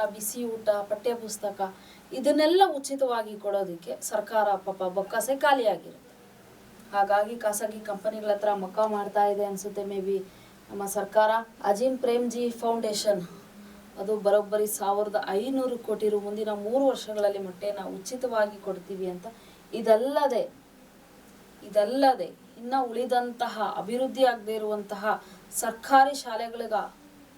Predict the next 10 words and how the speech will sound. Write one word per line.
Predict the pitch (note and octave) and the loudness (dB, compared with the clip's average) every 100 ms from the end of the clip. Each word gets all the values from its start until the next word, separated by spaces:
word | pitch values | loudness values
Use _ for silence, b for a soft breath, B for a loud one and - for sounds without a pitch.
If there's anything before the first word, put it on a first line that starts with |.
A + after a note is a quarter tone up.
| - | -18
ಶಾಲೆಗಳಿಗೂ | - G#3 G3+ A3 A3+ A3 G#3+ A3+ | -10 -4 0 0 -2 -6 -8 -8
ಸಹ | G#3+ G3 F#3+ F3+ - B B B - | -6 -6 -4 -4 -6 B B B -8
ಅಭಿವೃದ್ಧಿಯಾಗೋದಕ್ಕೆ | A3+ C#4 D4+ B3+ C4 A3+ A3+ G#3+ G#3 A#3+ | -2 2 2 2 4 2 0 -8 -10 -6
ಕೈ | A#3 A3 | -2 -2
ಜೋಡಿಸ್ತೀವಿ. | G3+ G3+ F#3 - F#3+ F3+ F3 E3 - - B B B - - | -4 -8 -8 -10 -10 -8 -8 -10 -16 -20 B B B -20 -6
ಆ | G#3 G#3+ | 2 4
ಒಂದು | G#3+ G#3 G3 F#3 E3+ - - - - | 4 0 -2 -4 -6 -14 -20 -20 -6
ಸರ್ಕಾರದ | A#3+ A#3+ B3+ C4 B3 A#3 G#3+ | -2 0 4 4 6 2 -2
ಜೊತೆಗೆ | G3 G3+ G#3+ G#3 | -4 -6 -4 -2
ಅಭಿವೃದ್ಧಿಗೆ | F#3+ F#3+ A3+ A#3 A3 G#3 A3+ | -2 0 -4 -6 -10 -12 -12